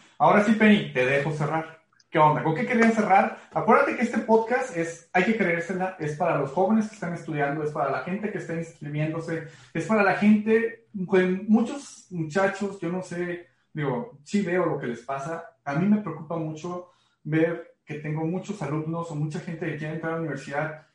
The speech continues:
que están tristes, que pasan por depresiones increíbles, que aun cuando sus papás les damos otras cosas que nosotros no tuvimos, algo no estamos haciendo bien como papás para poder llenar ese espacio para que ustedes sean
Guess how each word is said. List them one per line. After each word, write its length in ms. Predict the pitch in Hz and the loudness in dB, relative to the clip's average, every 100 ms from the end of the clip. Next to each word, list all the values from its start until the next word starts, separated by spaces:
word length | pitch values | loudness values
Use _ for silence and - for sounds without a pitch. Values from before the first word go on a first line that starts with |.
| _ _ - | _ _ -12
que 100 | 151 | -6
están 240 | 165 170 | -4 -2
tristes, 680 | 185 180 - 175 180 - - | -2 -2 -4 -6 -6 -8 -10
que 580 | 147 135 135 135 123 - | -6 -4 -4 -4 -6 -10
pasan 260 | 165 202 175 | -4 -2 -2
por 140 | 156 | -6
depresiones 580 | 147 147 - 156 170 165 | -6 -8 -8 -8 -8 -8
increíbles, 720 | 147 135 139 160 165 165 - _ _ | -8 -6 -6 -6 -4 -8 -10 _ _
que 60 | 165 | -2
aun 100 | 180 | 0
cuando 220 | 226 220 | 6 4
sus 120 | - | 4
papás 540 | 156 151 170 175 - _ | -6 -2 0 0 -4 _
les 200 | 147 139 | -6 -2
damos 320 | 160 202 208 | 0 0 -2
otras 280 | 190 190 180 | -4 -6 -8
cosas 500 | - 190 196 165 151 | 0 2 2 -2 -8
que 80 | 147 | -10
nosotros 280 | 139 170 180 | -10 -8 -6
no 120 | 180 | -6
tuvimos, 480 | 185 180 180 175 - _ _ | -4 -2 -2 -4 -10 _ _
algo 220 | 208 247 254 | 2 2 2
no 100 | 254 | -2
estamos 300 | 240 233 208 | 2 4 4
haciendo 320 | - 196 202 | 0 -2 -2
bien 180 | 202 208 | -2 0
como 220 | 196 160 | -2 -2
papás 320 | 143 160 - | -6 -6 -4
para 240 | 190 170 | -4 -4
poder 220 | 156 147 147 | -2 -4 -2
llenar 500 | 165 156 170 170 170 | -4 -2 0 -2 -6
ese 180 | 165 | -8
espacio 560 | 165 - 156 156 - 151 | -12 -8 -8 -8 -6 -6
para 220 | 139 131 | -4 -6
que 80 | 156 | -10
ustedes 320 | - 156 151 | -10 -8 -6
sean 340 | 165 160 151 | -6 -6 -8